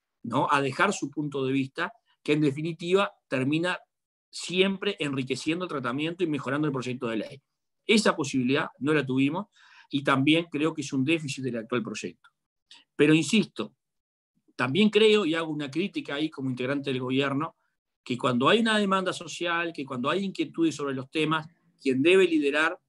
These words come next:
en la medida de las posibilidades es el gobierno. Si nosotros hubiésemos definido a tiempo estos criterios que el Ministerio de Ambiente había propuesto,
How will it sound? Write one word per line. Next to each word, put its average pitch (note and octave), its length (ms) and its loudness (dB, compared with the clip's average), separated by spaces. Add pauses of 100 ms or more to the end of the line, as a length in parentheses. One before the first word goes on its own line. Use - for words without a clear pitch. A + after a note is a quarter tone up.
(180)
en B2 120 -6
la A#2+ 80 -2
medida D3 180 -2
de D#3+ 40 -2
las C#3+ 80 -10
posibilidades C#3+ 800 -6 (360)
es D3+ 360 -2
el C#3+ 140 -4
gobierno. C3 680 0
Si - 160 -8
nosotros F#3 460 -2
hubiésemos E3 560 0 (360)
definido C#3+ 880 4
a - 140 -6
tiempo D#3+ 480 0
estos C3 160 -8
criterios C#3+ 560 4
que B2 120 -4
el A#2+ 120 -2
Ministerio B2+ 280 -2
de - 40 2
Ambiente C#3+ 240 0
había C3+ 160 0
propuesto, D3 640 -2